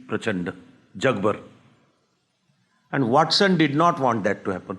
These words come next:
की no, हे ठरलं पाहिजे, हे जे यूएसचं फेडरल प्रोजेक्ट आहे हे पहिलं, so that entire humanity gets the pro-, patent rights, इंटेले-, राईट. तो काळजीत होता. त्याच्याबरोबर जी टीम होती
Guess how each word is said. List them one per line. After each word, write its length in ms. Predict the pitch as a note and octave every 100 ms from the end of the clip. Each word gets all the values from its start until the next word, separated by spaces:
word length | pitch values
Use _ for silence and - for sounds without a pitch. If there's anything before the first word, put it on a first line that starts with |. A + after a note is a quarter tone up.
| - _ _ _ _ _ -
की 60 |
no, 280 | C3+ B2+ B2 - - - - _ _ _ _ _
हे 100 | C#3+
ठरलं 400 | D3 B2 B2 D3+
पाहिजे, 340 | D#3 D3+ C3+ D3
हे 120 | C#3+
जे 100 | C#3
यूएसचं 480 | A#2+ B2+ D3 D3 D#3
फेडरल 440 | - B2 B2+ E3
प्रोजेक्ट 480 | D3 C3+ A#2 C3 C#3
आहे 100 | C3
हे 180 | B2 D3
पहिलं, 540 | D3 C3 B2 D3 G#3 - - - -
so 60 | F3+
that 280 | F3+ C#3+ E3 - - - _ _
entire 420 | C3+ C3+ C3+ D3 B2+
humanity 640 | B2+ C#3 E3 E3+ - E3 A2+
gets 340 | D3 D3 A#2+
the 100 | D#3+ E3 B2+
pro-, 260 | A#2+ -
patent 340 | C3+ C3 C#3 C3
rights, 300 | A#2+ A2+ - - -
इंटेले-, 680 | B2+ B2+ C#3 B2+ A2 - G2+
राईट. 240 | G2+ F2 - _ _ _ _
तो 60 | D#3
काळजीत 340 | D3+ B2 B2+ C3+
होता. 180 | F#2+ F2+ - _ _ _ _ _ _ _ _ _ _ _ _ _ _
त्याच्याबरोबर 480 | C3 C#3+ C3+ C#3+ C#3
जी 100 | D3
टीम 220 | D3+ G3
होती 440 | F#3 C#3+ B2+ -